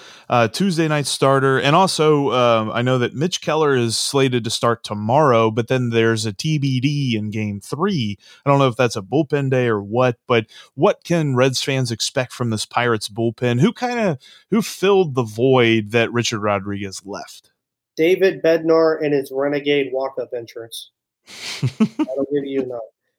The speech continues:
Speaker 2: Um, but outside of him, David Bednar has been phenomenal. He's been really good. People were like, "Why didn't we trade him?" He's a Pittsburgh native. Why would you trade him?
Speaker 1: Right.
Speaker 2: I know they traded Neil Walker before, but still, like, he's a young, really good reliever.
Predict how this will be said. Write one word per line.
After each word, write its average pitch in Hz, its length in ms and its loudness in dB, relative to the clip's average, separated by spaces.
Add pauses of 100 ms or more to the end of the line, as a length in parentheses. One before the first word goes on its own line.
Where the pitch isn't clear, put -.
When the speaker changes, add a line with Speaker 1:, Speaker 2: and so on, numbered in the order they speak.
(160)
Speaker 2:
Um, 151 240 4
but 156 80 4
outside 185 400 4
of 160 100 2
him, 175 180 4
David 170 300 0
Bednar 165 360 2
has 135 40 -8
been 147 200 -2
phenomenal. 147 600 0
He's 139 180 -4
been 143 200 -2
really 139 280 -2
good. 139 280 -4
People 143 500 -4
were 143 140 -2
like, 135 260 -4
"Why 139 180 0
didn't 135 140 -2
we 131 100 -8
trade 151 300 -2
him?" 147 280 0 (300)
He's 147 140 -4
a 143 40 -6
Pittsburgh 156 440 -2
native. 120 400 -2
Why 135 180 -4
would 135 160 -2
you 127 60 -20
trade 120 240 -8
him? 110 120 -10 (680)
Speaker 1:
Right. 92 180 -16 (320)
Speaker 2:
I 151 60 2
know 156 100 2
they 160 120 4
traded 160 300 -2
Neil 156 260 2
Walker 139 360 -2
before, 135 460 -2
but 127 320 -6
still, 123 460 -6
like, 127 280 -8 (100)
he's 147 200 -4
a 135 100 -2
young, 151 440 0
really 143 280 0
good 147 140 -2
reliever. 131 640 -2